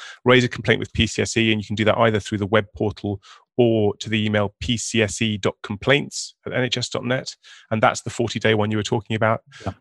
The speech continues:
Speaker 1: And then if you're not happy with the response from that, that's when you raise the complaint with N H S England. And again, that's England dot G P pensions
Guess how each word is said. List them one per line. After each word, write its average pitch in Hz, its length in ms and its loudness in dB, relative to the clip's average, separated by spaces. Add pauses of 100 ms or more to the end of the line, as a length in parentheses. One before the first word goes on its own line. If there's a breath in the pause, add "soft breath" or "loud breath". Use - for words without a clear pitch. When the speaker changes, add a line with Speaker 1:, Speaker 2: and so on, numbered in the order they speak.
Speaker 1:
And 113 100 -2
then 113 160 6
if - 180 -4
you're 127 100 4
not 123 200 2
happy 117 180 -2
with 107 80 -8
the 110 60 -6
response 110 320 -2
from 104 200 -6
that, 117 360 2 (340 loud breath)
that's - 300 2
when 117 100 0
you 110 80 0
raise 110 220 2
the - 80 -8
complaint 104 320 -2
with 98 80 -8
N 107 80 -2
H 101 160 -4
S - 120 -8
England. 95 440 -4
And 101 180 -4
again, 98 280 -2
that's 101 260 -6
England 104 380 0
dot 110 180 -2
G 110 180 -4
P 104 160 -6
pensions 127 720 -4